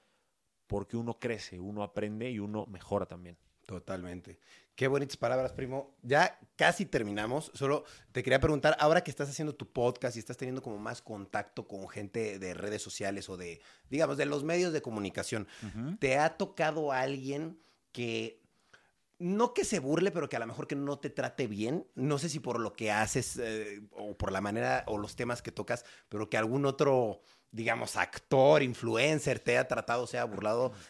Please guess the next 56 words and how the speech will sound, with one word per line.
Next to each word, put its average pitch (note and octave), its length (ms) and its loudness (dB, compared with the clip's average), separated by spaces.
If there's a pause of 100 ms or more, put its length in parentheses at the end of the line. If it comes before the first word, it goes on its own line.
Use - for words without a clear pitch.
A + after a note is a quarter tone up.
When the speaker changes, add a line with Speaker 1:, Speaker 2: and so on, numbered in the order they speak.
Speaker 2:
en G2+ 140 -6
algún A2 320 0
coment-, A2 400 2
en G2+ 140 -4
algún G2 240 -4
comentario G#2 420 -2
tuyo, A2 240 -4
en F#2 60 -6
algún F#2 220 -6
post G#2+ 420 0
o G2 40 2
algo G2 160 -2
así. - 400 -8
Speaker 1:
Qué A2+ 60 -14
buena B2 240 -10
pregunta. G#2 580 -10
Mira, A#2 220 -8
tendría A#2+ 240 -10
que - 80 -20
ser E3+ 80 -10
un E3+ 100 -8
poco E3+ 200 -4
de D#3+ 40 0
memoria, A#2 480 0
pero G#2 220 2
sí, C3+ 400 4 (480)
sí - 200 4
me F#3+ 120 6
pasa, F3 480 4
no, D#3 240 0
no E3+ 160 -2
tanto F#3+ 240 -2
que - 80 -12
se C3+ 60 0
burlen, D3+ 260 2
pero A#2 160 -2
que - 100 -8
compiten A#2 680 -2
mucho, B2 320 -2
güey. - 220 -18 (100)
A A#2 80 -10
mí D3 100 -4
me F3+ 60 -2
Speaker 2:
Ok. F#3 120 -2
Speaker 1:
gusta G3 140 0
mucho E3+ 260 -4
el E3 60 -6
sentido C#3+ 320 -4
de C#3+ 80 0
colaboración. F#2+ 720 0 (580)
Por G#2+ 140 -6
ejemplo, A#2+ 180 -6
si A2 160 -10
yo C#3 400 4 (140)
te A2 80 -12
conozco G#2+ 580 -6